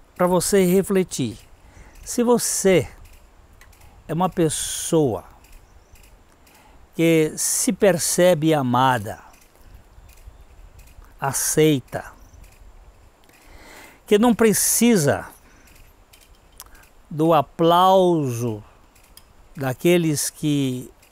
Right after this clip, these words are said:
vão dar uma opinião a seu respeito, mas você percebe que Deus lhe ama,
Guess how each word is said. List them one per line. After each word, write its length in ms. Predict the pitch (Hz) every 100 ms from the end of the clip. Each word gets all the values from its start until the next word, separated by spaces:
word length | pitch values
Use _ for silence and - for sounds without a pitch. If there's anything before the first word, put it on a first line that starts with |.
| - - -
vão 360 | 131 151 160 151
dar 520 | 127 143 151 123 110 165 160
uma 200 | 143 143
opinião 1040 | 160 190 - 196 175 160 143 170 170 117 -
a 160 | - 117
seu 240 | - 117
respeito, 580 | 110 110 - - 143 143 - - _ _ _ _ _ _ - _ - _ - - - -
mas 160 | 147
você 380 | 175 180 220 - - -
percebe 540 | 202 185 - 208 208 185
que 160 | -
Deus 680 | 143 147 196 202 160 - - - _ _ _ _ _ _ - _ - -
lhe 180 | 143 151
ama, 400 | 170 160 113 -